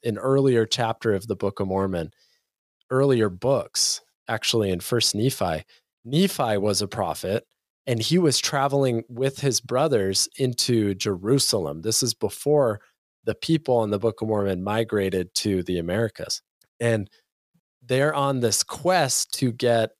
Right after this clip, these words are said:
scriptural record called brass plates from this king named Laban. So Laban was in charge of controlling these plates. Sorry, his, his name's,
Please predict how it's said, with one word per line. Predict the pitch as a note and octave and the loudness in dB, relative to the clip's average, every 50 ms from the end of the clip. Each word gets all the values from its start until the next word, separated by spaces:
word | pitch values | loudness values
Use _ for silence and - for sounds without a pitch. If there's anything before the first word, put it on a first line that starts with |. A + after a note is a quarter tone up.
| _ _ | _ _
scriptural | - - - - - C#3 C3 - - - A#2+ A2 G#2 | -4 -4 -2 0 0 -2 0 0 0 2 2 2 2
record | G2 G#2+ A2 A2+ - - F#2+ D#2 C#2+ - - _ _ | 2 0 0 0 -2 -4 -4 -4 -4 -8 -14 _ _
called | - - G#2+ F#2+ F2 F#2 - | -2 0 0 0 0 -2 -2
brass | G#2 G2+ G2+ G2+ F#2+ - | 0 0 0 0 -2 -2
plates | - - - - F3 F#3+ C#3+ - - - - - - - _ _ _ _ _ _ _ _ _ _ _ _ | -4 -6 -2 0 2 2 0 0 -6 -6 -4 -4 -6 -8 _ _ _ _ _ _ _ _ _ _ _ _
from | _ C#3+ C3+ B2+ B2 A#2 A2 G#2 - | _ 0 0 0 0 0 -2 -4 -6
this | C3+ A#2+ A#2+ A#2 A#2 A2 - - - - - - _ _ _ _ _ _ _ _ _ _ | -10 0 2 4 4 4 4 2 2 0 -2 -4 _ _ _ _ _ _ _ _ _ _
king | - E3+ E3+ D#3+ C#3+ B2+ A#2+ | -2 2 2 2 2 2 2
named | A#2 G#2+ G#2 G2+ F#2 | 2 0 0 0 -2
Laban. | F#2+ G#2 A#2+ A#2+ A#2+ A#2+ G#2 G#2 E2 C#2+ C#2+ - _ _ _ _ _ _ _ _ _ _ _ _ | -2 2 2 4 4 4 2 0 -2 -2 -6 -12 _ _ _ _ _ _ _ _ _ _ _ _
So | - - - D3 C#3 B2+ | -4 0 2 2 2 2
Laban | A#2 A2+ A#2+ C#3+ F3 G3+ A3 F#3+ D3 A#2 A2 A2 A#2 C3+ C#3+ D3 _ _ _ _ _ | 2 2 2 4 4 4 4 4 2 2 2 2 2 2 0 -2 _ _ _ _ _
was | B2+ C3+ C3+ B2+ B2 | 0 0 2 2 0
in | - C#3+ C3 A#2+ A2+ | 0 0 0 0 2
charge | - - - - F3+ F#3 F3 D3 B2+ A#2+ A#2+ A#2+ - - - _ | 0 -2 -2 2 2 2 4 4 2 2 0 0 -2 -6 -6 _
of | - A#2 A2+ A2+ A2+ A2 G#2+ G#2 - - - _ _ _ _ _ _ _ | 0 2 2 4 4 2 0 -2 -6 -12 -14 _ _ _ _ _ _ _
controlling | - - B2 A#2+ - - C#3+ C#3 C#3 C#3+ D3 D3 C3+ C3 A2 | -4 -4 -2 -2 0 2 2 4 4 4 2 2 0 0 0
these | A#2 A#2 A#2 A#2 A#2 A#2 A2+ - - - - - _ _ - | 0 2 2 4 2 2 2 0 -2 -2 -4 -8 _ _ -2
plates. | - A#2 F#2 D#2 - - | 0 0 0 0 -2 -2
Sorry, | - B2+ G2+ F2 F2 | 0 0 0 0 -2
his, | F#2 G#2 A#2+ - | -4 -4 -4 -6
his | A#2+ A2+ A2+ A#2+ | -6 -6 -2 0
name's, | C#3+ C#3+ B2+ A#2 - | 0 0 0 -2 -4